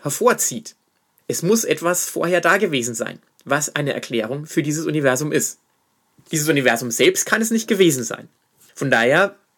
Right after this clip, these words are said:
ist eine plausible Erklärung, dass ein ewiger Schöpfergott, der dieses Universum erschaffen wollte, dieses Universum im Moment der Schöpfung, die Existenz des Universums hervorgerufen hat.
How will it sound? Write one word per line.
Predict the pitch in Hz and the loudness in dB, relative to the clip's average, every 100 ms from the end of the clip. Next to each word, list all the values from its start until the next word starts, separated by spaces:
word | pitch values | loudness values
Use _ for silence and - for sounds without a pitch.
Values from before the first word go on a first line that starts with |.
| _ _ _ _ - | _ _ _ _ -2
ist | 156 | 0
eine | - 135 | 0 -2
plausible | 131 120 113 233 285 214 | 0 0 0 -2 0 0
Erklärung, | 117 - 110 107 165 233 _ | -2 -6 -6 -4 -4 -6 _
dass | - 143 - | -4 -4 -6
ein | 131 113 - | -8 -8 -2
ewiger | 165 220 233 208 202 - | 0 2 2 0 -4 -8
Schöpfergott, | - 123 - 147 175 190 | -4 -4 -4 0 0 2
der | 135 | 0
dieses | 131 160 147 | 0 -6 -4
Universum | 139 113 117 131 | -4 -2 -2 -4
erschaffen | 117 113 190 190 147 | -8 -6 -6 -4 -6
wollte, | 107 110 180 208 - - - - _ - | -4 -2 -2 -2 -6 -20 -20 -20 _ -4
dieses | 151 190 | -2 0
Universum | 165 147 117 110 160 185 - _ _ _ | 0 0 0 0 0 -2 -10 _ _ _
im | 226 | 2
Moment | 240 147 123 - - | 4 2 0 -2 -6
der | 123 | -2
Schöpfung, | - - - 147 160 - | -4 -2 -4 -4 -8 -12
die | - | -4
Existenz | 151 - 120 139 151 - | -2 -2 0 0 0 -4
des | - - | -6 -6
Universums | 139 117 107 123 - | -2 -2 -2 -4 -4
hervorgerufen | 156 151 117 113 - 113 | 4 4 4 -4 -10 -16
hat. | - | -20